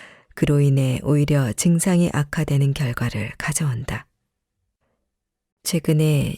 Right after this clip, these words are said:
육십 대 남성이 연락을 해왔다. 이분은 몇 년 전부터 피부 질환을 앓고 있었는데 피부과에서는 원인을 알 수 없다면서 병명도 붙이지 못했다고 한다.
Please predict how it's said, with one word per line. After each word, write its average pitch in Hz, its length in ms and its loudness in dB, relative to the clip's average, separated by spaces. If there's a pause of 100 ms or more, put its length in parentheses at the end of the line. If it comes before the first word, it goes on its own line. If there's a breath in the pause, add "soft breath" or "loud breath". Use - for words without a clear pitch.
육십 - 360 -2
대 180 140 2
남성이 151 720 2
연락을 156 460 2
해왔다. 147 880 -4 (1080 soft breath)
이분은 147 600 2
몇 156 200 4
년 165 260 4
전부터 147 760 0
피부 202 300 0
질환을 165 460 2
앓고 135 560 -2
있었는데 135 760 0 (720 loud breath)
피부과에서는 156 1160 0
원인을 160 560 4
알 135 160 0
수 123 460 -2
없다면서 139 840 -2 (520 loud breath)
병명도 143 880 2
붙이지 175 520 0
못했다고 147 760 -2
한다. 127 600 -4